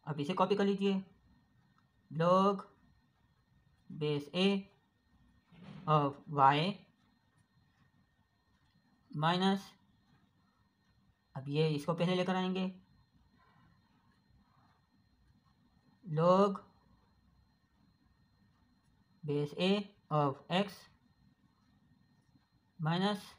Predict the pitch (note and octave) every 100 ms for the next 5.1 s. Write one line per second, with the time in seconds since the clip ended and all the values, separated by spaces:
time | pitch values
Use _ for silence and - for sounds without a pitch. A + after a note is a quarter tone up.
0 | _ _ _ _ _ - C#3+ - E3+ F3+
1 | F#3 G3 G3 F#3+ G3 G3 G3 - - _
2 | _ _ _ _ _ _ _ _ _ _
3 | _ _ _ _ _ _ _ _ _ _
4 | _ _ - D#3+ D#3 C3+ C#3 C3+ C3 F#3